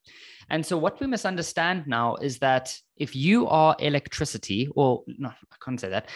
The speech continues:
Let's say, um, if, uh, imagine, let's imagine how electricity works. When electricity gets to this part of the circuit,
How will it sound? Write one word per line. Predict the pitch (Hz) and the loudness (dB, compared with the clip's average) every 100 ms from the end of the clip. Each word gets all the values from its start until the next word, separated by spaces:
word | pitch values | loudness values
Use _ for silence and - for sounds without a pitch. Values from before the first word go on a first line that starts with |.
| - - | -18 -4
Let's | 180 - | 0 4
say, | 170 - | 6 6
um, | 139 131 123 - _ _ - | 4 2 -2 -8 _ _ 2
if, | 160 160 160 - - _ _ _ _ - | 4 4 2 -10 -20 _ _ _ _ -4
uh, | 135 131 131 131 131 135 | 0 2 2 2 2 0
imagine, | 156 160 175 196 | -2 -2 0 0
let's | 190 196 | -2 -2
imagine | 180 165 170 | -2 -2 0
how | 156 131 | 0 0
electricity | 143 139 - 139 135 120 | -2 -6 -8 -8 -6 -2
works. | 107 - - - | -2 -2 -4 -2
When | 139 | 0
electricity | - 208 240 - 180 - - 123 | 2 0 -2 -8 -12 -10 -8 -2
gets | 139 139 - | 0 -2 -4
to | 127 | -2
this | 123 - | -2 -2
part | - 131 | -2 0
of | 117 - | 0 -4
the | |
circuit, | 110 131 120 - 98 | -4 0 -2 -2 -8